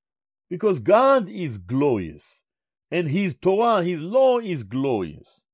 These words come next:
And so notice what we read in verses seven and eight. The new covenant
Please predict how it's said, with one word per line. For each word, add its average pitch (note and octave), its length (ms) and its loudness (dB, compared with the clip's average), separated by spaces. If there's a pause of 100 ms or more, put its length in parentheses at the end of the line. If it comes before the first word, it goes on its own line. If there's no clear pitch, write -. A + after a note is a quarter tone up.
(960)
And C#3 120 -12
so A3 420 2
notice G3+ 460 -2
what E3 200 0
we E3+ 100 -2
read E3 220 -6
in D3+ 120 -6
verses D3 360 -6
seven D3+ 380 -4
and C3 160 -10
eight. G#2 260 -8 (920)
The F#2 80 -10
new G3 200 0
covenant F#3+ 880 4